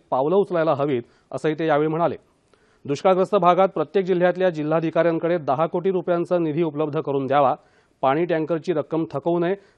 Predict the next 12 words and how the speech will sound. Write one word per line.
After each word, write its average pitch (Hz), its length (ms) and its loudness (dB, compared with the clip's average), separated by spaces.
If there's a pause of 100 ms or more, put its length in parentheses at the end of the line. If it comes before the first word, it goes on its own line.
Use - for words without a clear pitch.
(100)
तसंच 196 280 -2
चारा 160 300 4
छावणी 185 240 2
संदर्भातल्या 175 560 2
अटी 170 280 -2
शिथिल 185 300 -4
कराव्यात, 165 360 4 (240)
विम्याची 147 420 -2
रक्कम 151 280 -4
शेतकऱ्यांना 147 520 -2
त्वरित 147 260 -2
देण्यात 131 280 -4